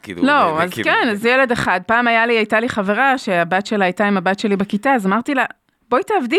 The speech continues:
Speaker 2: אצלי", חיפשתי עובדים, והיה לה תואר שני, לא יודעת, מקולומביה, משהו כזה, זו אישה מדהימה. אמרתי לה, "אבל למה את לא עובדת? הילדים יוצאים מהבית בשבע בבוקר, חוזרים הביתה באיזה שש בערב. בואי תעבדי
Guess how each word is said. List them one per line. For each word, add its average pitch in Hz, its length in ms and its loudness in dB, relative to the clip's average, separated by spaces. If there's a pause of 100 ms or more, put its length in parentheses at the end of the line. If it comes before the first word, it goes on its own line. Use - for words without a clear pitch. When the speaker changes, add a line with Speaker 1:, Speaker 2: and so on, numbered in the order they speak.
Speaker 2:
אצלי", 214 160 -2
חיפשתי 240 440 -4
עובדים, 214 420 2
והיה 202 220 -4
לה 262 80 -6
תואר 269 260 0
שני, 226 600 2
לא 196 60 0
יודעת, 214 280 -2
מקולומביה, 196 640 0
משהו 208 280 -6
כזה, 285 260 -2
זו 262 60 -6
אישה 262 300 -2
מדהימה. 233 460 2 (760)
אמרתי 302 300 2
לה, 269 60 4
"אבל 190 140 0
למה 233 220 2
את - 60 -8
לא 427 60 2 (100)
עובדת? 381 380 0
הילדים 190 340 2
יוצאים 294 240 0
מהבית 269 320 0
בשבע 254 360 0
בבוקר, 180 640 -2 (540)
חוזרים 240 420 0
הביתה 285 320 0
באיזה 214 240 0
שש 254 240 -2
בערב. 240 600 2 (800)
בואי 233 180 2
תעבדי 466 320 2